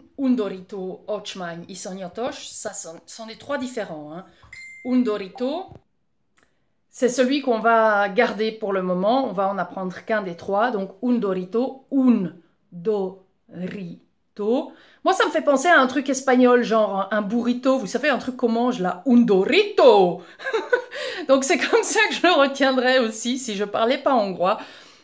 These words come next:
Donc le temps, euh, non, on parle plus du temps, on parle de son visage.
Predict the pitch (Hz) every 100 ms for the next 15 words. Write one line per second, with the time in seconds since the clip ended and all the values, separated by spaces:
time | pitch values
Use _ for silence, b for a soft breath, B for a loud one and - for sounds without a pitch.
0 | B - 233 240 240 - - 240 226 240
1 | 240 294 294 294 - - 226 208 196 190
2 | 180 - 185 160 - - 180 185 185 214
3 | 180 180 185 175 196 185 180 190 180 220
4 | 285